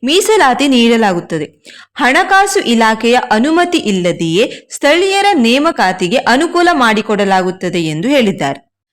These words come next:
ಕಲ್ಯಾಣ ಕರ್ನಾಟಕದ ಶೇಕಡ ತೊಂಬತ್ತರಷ್ಟು ಖಾಲಿ ಶಿಕ್ಷಕ ಹುದ್ದೆಗಳು ಈ ಸರ್ಕಾರದ ಅವಧಿಯಲ್ಲಿ ತುಂಬಲ್ಪಡುತ್ತದೆ ಎಂದು ಹೇಳಿದ್ದಾರೆ. ಸರ್ಕಾರವು ಕೆ ಪಿ ಎಸ್ ಸಿ, ಅಂದರೆ ಕರ್ನಾಟಕ ಲೋಕಸೇವಾ ಆಯೋಗ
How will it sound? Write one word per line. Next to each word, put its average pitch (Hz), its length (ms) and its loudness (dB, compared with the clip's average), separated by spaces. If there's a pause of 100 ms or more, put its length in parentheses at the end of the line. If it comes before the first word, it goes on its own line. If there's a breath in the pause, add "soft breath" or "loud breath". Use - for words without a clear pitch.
(160)
ಕಲ್ಯಾಣ 381 560 2
ಕರ್ನಾಟಕದ 208 800 0 (300 loud breath)
ಶೇಕಡ 339 400 0 (160)
ತೊಂಬತ್ತರಷ್ಟು 370 800 0
ಖಾಲಿ 349 420 0
ಶಿಕ್ಷಕ 285 500 -2
ಹುದ್ದೆಗಳು 185 640 -2 (260 loud breath)
ಈ 339 220 2
ಸರ್ಕಾರದ 285 640 0 (100)
ಅವಧಿಯಲ್ಲಿ 233 600 2
ತುಂಬಲ್ಪಡುತ್ತದೆ 269 1040 0
ಎಂದು 214 340 0
ಹೇಳಿದ್ದಾರೆ. 175 640 -4 (260)
ಸರ್ಕಾರವು 269 840 0 (320 loud breath)
ಕೆ 311 180 2
ಪಿ 381 260 2
ಎಸ್ 208 160 0
ಸಿ, - 280 -10
ಅಂದರೆ 208 380 0
ಕರ್ನಾಟಕ 359 920 0
ಲೋಕಸೇವಾ 277 840 2
ಆಯೋಗ 175 440 0